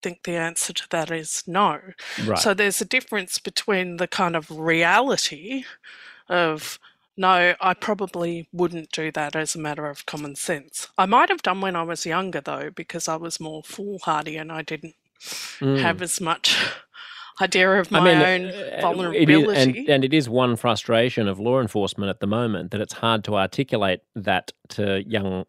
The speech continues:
Speaker 2: women because of the precise objection that that guy in your class got. I mean, there was a, I remember a specific case, actually, where a woman was sexually assaulted. I think it was in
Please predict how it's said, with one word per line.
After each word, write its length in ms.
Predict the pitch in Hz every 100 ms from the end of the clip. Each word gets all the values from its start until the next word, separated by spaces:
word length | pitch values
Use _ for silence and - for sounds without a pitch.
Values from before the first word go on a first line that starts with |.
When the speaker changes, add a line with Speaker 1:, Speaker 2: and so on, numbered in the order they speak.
| 104
Speaker 2:
women 420 | 120 113 87 95
because 560 | 101 - 98 98 90 -
of 200 | 104 98
the 100 | - 98
precise 460 | 101 - 104 87
objection 480 | 92 95 95 - 95
that 120 | 98
that 180 | 98 92 - _ _ -
guy 200 | 107 95
in 80 | 92
your 100 | 90
class 500 | - 143 117 - - -
got. 220 | 104 82 -
I 80 | 107
mean, 120 | 104
there 100 | 104
was 120 | 98
a, 320 | 95 104 117 -
I 100 | 110
remember 280 | 101 101 87
a 40 |
specific 420 | - 104 165 156 -
case, 240 | 104 92
actually, 360 | 98 - 104 98
where 300 | 98 98 95 - - - - _ -
a 80 | 98
woman 240 | 104 98
was 120 | 98 95
sexually 360 | 110 - 113
assaulted. 400 | 98 - 104 98 95
I 40 |
think 200 | - 131
it 40 |
was 140 | 120 98
in 120 | 98